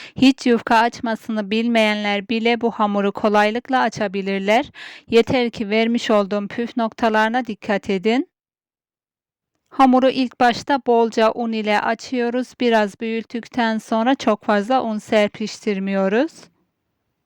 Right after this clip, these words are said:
Bu aşamada yufkayı elimizden geldiği kadar incecik bir şekilde açmaya çalışalım. Ne kadar ince açarsak poğaçalarımız o kadar güzel olacaktır.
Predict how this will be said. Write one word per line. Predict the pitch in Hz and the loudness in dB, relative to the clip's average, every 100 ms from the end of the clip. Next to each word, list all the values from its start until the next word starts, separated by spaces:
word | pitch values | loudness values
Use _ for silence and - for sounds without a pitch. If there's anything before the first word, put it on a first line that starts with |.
| _ _ _ _ _ _ _ _ _ _ - | _ _ _ _ _ _ _ _ _ _ 2
Bu | 269 | 4
aşamada | 254 - 233 214 214 | 4 2 0 0 2
yufkayı | 214 240 - - 233 254 | 0 -2 -4 -2 0 0
elimizden | 247 220 220 208 - 220 208 | -2 -2 -4 -4 0 0 0
geldiği | 220 220 208 214 | -2 -2 0 -2
kadar | - 214 240 247 | 0 -2 0 -2
incecik | 233 214 214 202 196 - | -4 -6 -4 -4 -6 -4
bir | 208 | -4
şekilde | - 214 - 214 240 | -2 -2 0 -2 2
açmaya | 240 214 - 208 202 | 2 0 -4 -6 -6
çalışalım. | - 214 202 - 220 240 254 | -4 -4 -4 -2 0 0 0
Ne | 226 | -2
kadar | 220 202 202 | -2 0 -2
ince | 202 214 202 208 | -2 -6 0 0
açarsak | 196 - 202 - 254 262 | 0 -4 -6 -4 -6 -4
poğaçalarımız | 226 208 - 208 202 208 254 | -2 -2 -2 0 0 0 -2
o | 220 202 | -4 -2
kadar | 208 226 247 | 0 2 0
güzel | 233 202 202 | -2 -2 -2
olacaktır. | 190 190 190 202 196 - 214 233 311 | 0 -4 -2 -2 -2 -6 -4 -4 -4